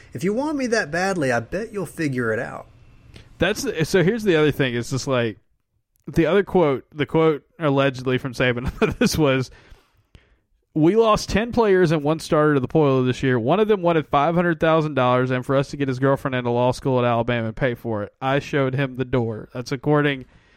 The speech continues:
Speaker 2: to what a coach said that Saban said at this thing, uh, this clinic this past weekend. And so, <laughs> first of all, I love, 'cause it's like, Saban, man, he is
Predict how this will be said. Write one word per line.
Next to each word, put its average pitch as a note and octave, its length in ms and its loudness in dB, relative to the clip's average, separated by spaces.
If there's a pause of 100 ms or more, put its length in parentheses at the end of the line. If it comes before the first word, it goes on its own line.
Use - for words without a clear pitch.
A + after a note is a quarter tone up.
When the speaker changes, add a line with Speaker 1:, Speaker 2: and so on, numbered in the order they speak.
(420)
Speaker 2:
to C#3 160 2
what C3 160 2
a A#2 60 -4
coach G3+ 260 0
said F3 240 2
that C#3 60 -10
Saban D#3+ 380 0
said C#3 280 0
at C3 140 -2
this - 160 -10
thing, B2+ 400 -6 (120)
uh, A#2+ 280 -10
this A#2 200 -12
clinic F#3 300 -4
this C3 160 -8
past A#2+ 280 -6
weekend. B2 440 -2 (500)
And C3 240 -10
so, B2 400 -2 (180)
<laughs> - 60 -20
first - 400 -8
of D#3+ 220 0
all, C3 220 -6 (760)
I D#3 120 0
love, G3+ 580 -2
'cause F3+ 220 0
it's F3 180 -4
like, E3+ 300 -2
Saban, G#3+ 460 0
man, D#3+ 340 -2 (1040)
he G#3 220 0
is F#3 280 0